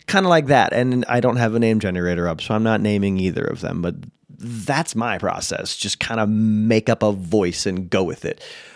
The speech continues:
We try to not make all the N P Cs mean to the players. I feel like D Ms have a tendency to do that because that way they don't have to keep <laughs> being this N P C. But make 'em compelling. Who knows what's gonna happen?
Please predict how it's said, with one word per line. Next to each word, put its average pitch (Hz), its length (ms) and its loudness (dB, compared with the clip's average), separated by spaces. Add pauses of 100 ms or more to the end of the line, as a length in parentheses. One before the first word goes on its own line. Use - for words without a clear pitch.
(140)
We 151 180 0
try 196 380 -2
to 170 100 2
not 127 340 0
make 120 300 2
all 110 140 2
the 110 140 2
N 104 140 0
P 101 160 -4
Cs 104 380 -2
mean 101 560 0
to 110 100 -2
the 92 120 -2
players. 107 580 -2 (240)
I 127 60 -6
feel 165 200 0
like 147 300 2
D 113 200 2
Ms 117 120 -2
have 117 100 0
a 104 60 -2
tendency 110 420 -6
to 101 80 -6
do 98 180 -4
that 98 240 -6
because 90 360 -8
that 87 240 -8
way 90 100 -6
they 85 140 -6
don't 90 220 -8
have 95 180 -8
to 101 80 -6
keep - 340 -10
<laughs> - 0 -
being 101 380 -6
this - 200 -8
N 147 200 -2
P 151 240 -4
C. - 580 -4 (540)
But 139 460 4 (680)
make 202 480 0
'em 262 140 -2
compelling. 220 640 2
Who 190 120 4
knows 220 240 6
what's 135 140 0
gonna 98 180 2
happen? 82 420 -6